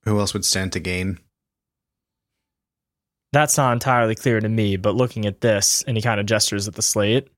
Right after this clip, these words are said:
Speaker 2: there's only two groups I think, uh, could be responsible for that, and that's Earth and Aventine.
Speaker 1: So if you don't think it's Aventine, is it safe to say then that you think it's Earth?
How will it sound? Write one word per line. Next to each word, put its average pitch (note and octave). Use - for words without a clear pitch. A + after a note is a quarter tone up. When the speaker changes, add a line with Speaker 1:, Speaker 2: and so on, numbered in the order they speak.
Speaker 2:
there's A#2
only C3
two C#3
groups A#2
I A2
think, G#2+
uh, G2+
could -
be G2
responsible G#2+
for -
that, -
and A2
that's A2
Earth A2
and G#2
Aventine. A2
Speaker 1:
So -
if F#2+
you F#2
don't G#2+
think G2
it's -
Aventine, F2
is E2+
it D#2
safe F2+
to -
say F#2+
then E2+
that E2+
you E2+
think F2+
it's -
Earth? G#2